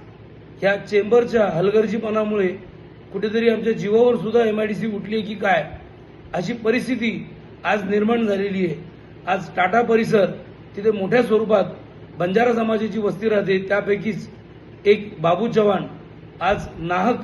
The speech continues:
या एमआयडीसीच्या हलगर्जीपणामुळे त्यांना तिथे त्यांचा जीव गमवावा लागलेला आहे. त्यामुळे माझी स्पष्टपणे मागणी आहे एमआयडीसी प्रशासनावर सदृश्य मनुष्यवधाचा गुन्हा दाखल व्हावा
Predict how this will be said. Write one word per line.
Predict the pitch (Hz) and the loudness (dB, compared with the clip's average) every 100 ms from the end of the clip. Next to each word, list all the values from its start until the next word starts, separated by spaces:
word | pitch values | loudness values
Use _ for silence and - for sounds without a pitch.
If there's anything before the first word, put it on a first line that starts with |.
| - - - - 196 | -10 -18 -20 -8 2
या | 214 214 | 4 4
एमआयडीसीच्या | 202 214 220 202 180 233 | 0 0 0 -2 4 4
हलगर्जीपणामुळे | 196 185 208 240 269 262 233 233 220 202 175 - - - - - - | 6 4 4 4 2 2 2 2 2 2 0 -8 -20 -20 -20 -18 -6
त्यांना | 202 220 | -2 0
तिथे | 202 | 0
त्यांचा | 220 220 220 | -2 0 0
जीव | 170 220 | 0 -2
गमवावा | 233 226 214 214 | 2 2 4 2
लागलेला | 202 185 175 160 | 2 0 -2 -4
आहे. | 139 - - - - - | -4 -8 -20 -20 -12 -6
त्यामुळे | 220 226 | -2 0
माझी | 214 208 | 0 -2
स्पष्टपणे | 240 - 269 - 262 247 240 | -6 0 0 2 2 2 2
मागणी | 214 190 208 | -2 -2 -2
आहे | 190 165 - - - - - - | -2 -6 -12 -20 -20 -20 -18 -10
एमआयडीसी | 190 233 240 240 | 0 0 2 -2
प्रशासनावर | 226 226 208 226 233 226 226 240 | -2 0 0 0 0 0 2 2
सदृश्य | - 233 226 233 220 | 0 -4 -4 -4 -4
मनुष्यवधाचा | 208 202 208 208 202 196 208 214 | -4 -4 -2 -2 0 -2 -2 -4
गुन्हा | 175 226 | -2 0
दाखल | 240 220 214 | 2 2 2
व्हावा | 202 180 170 | 4 4 4